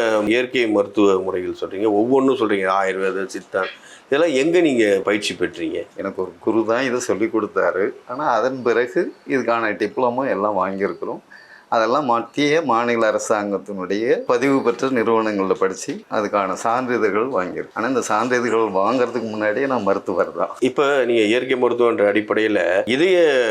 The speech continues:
Speaker 1: நோயாளிகளை வந்து நிறைய பேர் நீங்க வந்து குணப்படுத்திருக்கீங்க அப்படின்னு சொல்றாங்க. எப்படி, எந்த முறையில நீங்க வந்து அவங்களுக்கு ட்ரீட்மெண்ட் பண்றீங்க?
Speaker 2: இதய நோய்கள்ல நிறைய பேரை நாங்க குணப்படுத்தி இருக்கோம். அந்த வகையில சங்கர்னு ஒரு மேடை பாடகர்,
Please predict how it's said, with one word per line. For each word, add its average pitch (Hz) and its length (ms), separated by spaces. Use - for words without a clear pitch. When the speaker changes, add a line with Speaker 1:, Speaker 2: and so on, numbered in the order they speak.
Speaker 1:
நோயாளிகளை 104 560
வந்து 104 180
நிறைய 101 280
பேர் 104 240
நீங்க 92 140
வந்து 92 240
குணப்படுத்திருக்கீங்க 90 880
அப்படின்னு 87 400
சொல்றாங்க. 80 480
எப்படி, 143 500
எந்த 147 220
முறையில 135 340
நீங்க 110 220
வந்து 104 220
அவங்களுக்கு 92 280
ட்ரீட்மெண்ட் 87 360
பண்றீங்க? - 300
Speaker 2:
இதய 123 340
நோய்கள்ல 113 500
நிறைய 113 320
பேரை 113 200
நாங்க 113 260
குணப்படுத்தி 95 440
இருக்கோம். - 320
அந்த 104 180
வகையில 113 500
சங்கர்னு 113 580
ஒரு 101 80
மேடை 107 340
பாடகர், 95 520